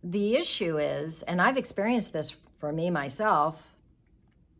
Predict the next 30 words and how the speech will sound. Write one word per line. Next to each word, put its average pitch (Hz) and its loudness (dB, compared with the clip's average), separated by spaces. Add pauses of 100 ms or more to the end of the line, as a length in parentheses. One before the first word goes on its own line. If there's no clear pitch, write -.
(240)
trying 180 2
to 170 -2
act 160 -2
a 156 -6
certain 151 -6
way, 151 -6
trying 170 -4
to 156 -4
be 156 -6
a 156 -4
certain 151 -6
something 151 -6
that 147 -4
I, 147 -6
that 143 -6
I 143 -6
wasn't, 165 0 (320)
because 175 -4
I 170 2
thought 262 4
that's 151 -2
what - -8
people 156 -6
wanted 139 -8 (220)
to - -10
see. 143 -4 (1500)
The 170 -2
truth 294 -4
is, 160 -2
is 147 -10